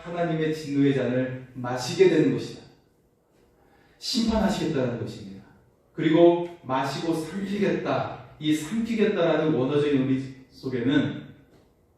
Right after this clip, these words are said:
먹어 치우듯이 진멸하겠다라는 의미를 담고 있어요. 여러분, 지진이 일어나면 집을 삼켜버리죠? 그렇듯이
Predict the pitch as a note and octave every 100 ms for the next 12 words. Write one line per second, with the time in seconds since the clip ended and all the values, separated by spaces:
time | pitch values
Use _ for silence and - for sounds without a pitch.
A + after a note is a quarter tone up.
0 | _ - B2 C#3 D#3+ E3 - - A#3 A#3+
1 | G3 F#3 G3 G3 - - - - D#3 D#3
2 | F#3 D#3+ C3 A2 - - - - - -
3 | - - - - B2+ C3 C#3+ C#3+ - -
4 | - - C#3+ C#3+ D3+ C#3 B2 A#2+ A#2+ A2+
5 | - A#2+ D#3 E3 E3 D#3 D#3 E3+ D#3+ C#3+
6 | C3 C3+ C#3 C3+ - - - - D3+ C#3+
7 | C#3+ - F#3+ F#3+ D#3+ C3+ - - - -
8 | - - _ _ _ _ _ - D#3+ F3
9 | D#3+ E3+ F3 F3 - - -